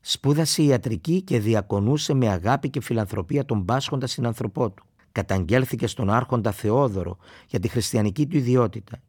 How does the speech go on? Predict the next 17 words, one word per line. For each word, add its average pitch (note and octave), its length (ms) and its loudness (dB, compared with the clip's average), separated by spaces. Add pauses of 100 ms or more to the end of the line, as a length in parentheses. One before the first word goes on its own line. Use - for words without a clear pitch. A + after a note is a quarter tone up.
και - 100 -6
αυτός - 260 -4
τον G#2 180 0
κάλεσε B2 360 2
να A2 80 0
θυσιάσει A2+ 460 -4
στα - 160 -4
είδωλα. G#2 440 -2 (220)
Ο A2 160 4
Άγιος C3+ 320 2
αντιστάθηκε B2+ 920 0
με A#2+ 220 4
απαράμιλη G#2+ 520 0
παρησία B2+ 720 0
στον B2+ 200 -2
αναστημένο G2+ 540 -2
Κύριο. A2 460 -6